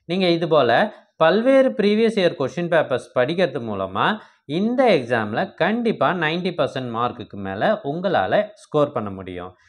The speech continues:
நிறைய மாணவர்கள் வந்து, "இந்த வீடியோ ரொம்ப யூஸ்ஃபுல்லா இருக்கு" அப்படின்னு கமெண்ட் பண்றீங்க. அவங்கவங்க மார்க்கையும் போஸ்ட் பண்றீங்க. ரொம்ப சந்தோஷமா இருக்கு. நீங்க படிச்சு மார்க் எடுத்து இதுல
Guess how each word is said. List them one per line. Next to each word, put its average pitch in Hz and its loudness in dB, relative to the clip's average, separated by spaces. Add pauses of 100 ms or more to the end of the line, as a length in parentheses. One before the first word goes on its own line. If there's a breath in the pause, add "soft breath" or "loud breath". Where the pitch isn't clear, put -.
(140 soft breath)
நிறைய 214 2
மாணவர்கள் 151 -2
வந்து, 131 -2
"இந்த 135 0
வீடியோ 127 2
ரொம்ப 131 0
யூஸ்ஃபுல்லா 180 2
இருக்கு" 123 2
அப்படின்னு 110 -4
கமெண்ட் 113 -4
பண்றீங்க. 110 -2 (380 loud breath)
அவங்கவங்க 151 0
மார்க்கையும் 185 2
போஸ்ட் 160 0
பண்றீங்க. 101 -4
ரொம்ப 202 -2
சந்தோஷமா 135 -2
இருக்கு. 143 -2 (220 loud breath)
நீங்க 135 0
படிச்சு 208 0
மார்க் 175 0
எடுத்து 151 0 (160)
இதுல 123 2